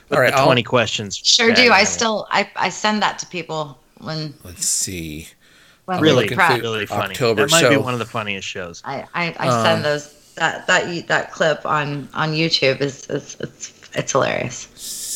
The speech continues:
Speaker 2: Let's see, Denver Airport. Yep, Denver Airport. Episode one forty-one was Shag's two-year anniversary. Yep.
Speaker 1: Mm-hmm.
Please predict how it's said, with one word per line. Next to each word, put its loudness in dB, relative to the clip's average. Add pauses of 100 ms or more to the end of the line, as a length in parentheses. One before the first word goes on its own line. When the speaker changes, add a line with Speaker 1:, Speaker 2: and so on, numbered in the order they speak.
(500)
Speaker 2:
Let's -6
see, -2 (140)
Denver 0
Airport. 0
Yep, 4
Denver 0
Airport. 2 (320)
Episode -4
one 0
forty-one 2
was 0
Shag's 2
two-year 2
anniversary. -4 (680)
Yep. -2
Speaker 1:
Mm-hmm. 0